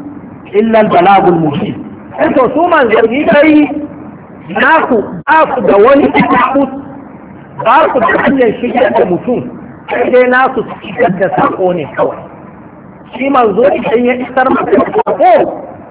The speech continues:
wani kaza bai kyau, wani kaza, kaza, kaza, manzanni sun ga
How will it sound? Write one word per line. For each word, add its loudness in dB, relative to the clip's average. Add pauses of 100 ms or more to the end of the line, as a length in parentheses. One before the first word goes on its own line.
wani 2
kaza 2
bai 2 (100)
kyau, -2
wani 4
kaza, 2
kaza, 0 (120)
kaza, 2 (300)
manzanni -4
sun -4
ga 0